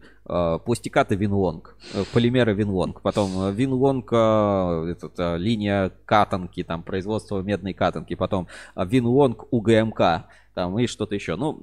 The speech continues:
то есть вот такая вот, э, связка, на самом деле, логичная. Вот мне тоже не всегда понятно, почему некоторые циклы операций, ну, то есть, с одной стороны, хорошо на чём-то специализироваться, а с другом, с другой стороны, наоборот, э, хорошо иметь, э, более широкий цикл. Вот в России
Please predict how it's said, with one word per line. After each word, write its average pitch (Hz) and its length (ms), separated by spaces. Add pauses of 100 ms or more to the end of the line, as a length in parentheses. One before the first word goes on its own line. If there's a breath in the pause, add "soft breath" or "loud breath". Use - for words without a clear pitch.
(160)
то - 80
есть 107 120
вот 101 100
такая 117 220
вот, 101 180
э, 90 400
связка, 170 380
на 104 80
самом 156 180
деле, 127 160
логичная. 101 520
Вот 87 180
мне 113 100
тоже 113 220
не 95 60
всегда 104 240
понятно, 110 340
почему 120 260
некоторые 92 480
циклы - 380
операций, 120 460 (340 loud breath)
ну, 139 100
то 123 60
есть, - 160 (400)
с - 100
одной 135 160
стороны, 123 480
хорошо 113 320
на 247 120
чём-то 107 240
специализироваться, 104 760
а 87 60
с 92 40
другом, 123 260
с - 320
другой 113 260
стороны, 127 320
наоборот, 104 400
э, 92 200
хорошо - 320
иметь, 117 240
э, 90 200
более 98 320
широкий 101 340
цикл. - 300
Вот 101 160
в - 20
России 196 400